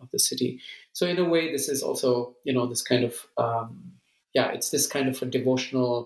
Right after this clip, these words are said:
pilgrimage town. Um, but what is interesting here, I think, I, I think what needs to be,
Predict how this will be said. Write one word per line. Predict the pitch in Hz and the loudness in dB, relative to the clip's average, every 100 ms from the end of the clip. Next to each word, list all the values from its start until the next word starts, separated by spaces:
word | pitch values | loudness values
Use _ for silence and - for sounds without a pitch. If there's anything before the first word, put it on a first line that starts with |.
| - | -2
pilgrimage | 131 131 123 - - | 0 2 0 -2 -2
town. | 123 113 113 117 - _ _ _ _ _ | 0 0 -2 -8 -20 _ _ _ _ _
Um, | 135 127 123 - | 0 2 0 -2
but | - 160 | -2 0
what | 175 | 0
is | 196 | 0
interesting | 170 175 247 - 226 | 0 -2 0 0 0
here, | 185 147 - | 0 2 2
I | |
think, | - 143 127 - | 0 0 -2 -4
I, | - - - 92 - 80 | -10 -4 2 2 2 -2
I | |
think | 135 156 | 0 2
what | 147 - | 0 0
needs | 143 156 - | -2 0 0
to | - | 0
be, | 135 131 127 127 | 0 2 2 -2